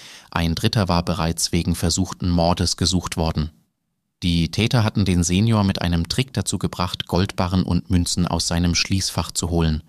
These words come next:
Anschließend wurde er überfallen und schwer verletzt. Stutensee.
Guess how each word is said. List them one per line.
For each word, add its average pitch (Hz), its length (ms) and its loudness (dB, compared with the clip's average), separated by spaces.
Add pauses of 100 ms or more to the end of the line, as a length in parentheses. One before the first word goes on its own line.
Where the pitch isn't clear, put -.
(640)
Anschließend 98 640 0
wurde 92 220 2
er 87 180 0
überfallen 87 640 0
und 82 260 -2
schwer 80 320 -2
verletzt. - 560 -2 (1300)
Stutensee. 85 640 4